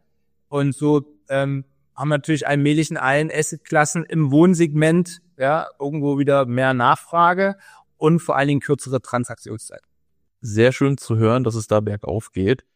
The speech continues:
Speaker 2: Jetzt sagten Sie vorhin schon, neben Ihrer Tätigkeit als Makler sind Sie auch in der Projektentwicklung und auch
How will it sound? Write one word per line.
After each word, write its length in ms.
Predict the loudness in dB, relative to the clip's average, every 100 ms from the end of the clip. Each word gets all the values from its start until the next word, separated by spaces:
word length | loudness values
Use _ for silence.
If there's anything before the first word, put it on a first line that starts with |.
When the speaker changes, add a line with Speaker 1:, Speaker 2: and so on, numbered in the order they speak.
| _ _ _
Speaker 2:
Jetzt 160 | -4 0
sagten 320 | 0 0 -2
Sie 160 | -2 -2
vorhin 260 | 0 0
schon, 280 | 0 0 2
neben 180 | 2 0
Ihrer 220 | 0 -2
Tätigkeit 580 | -2 -4 -4 -2 -2 0
als 180 | -4 -4
Makler 480 | -2 -2 -2 -2 0
sind 180 | 0
Sie 120 | -2 -2
auch 100 | 0
in 80 |
der 120 | 0 0
Projektentwicklung 1000 | 0 -2 -2 -4 -4 -6 -4 -2 -2 -4
und 300 | -2 -2 0
auch 200 | 0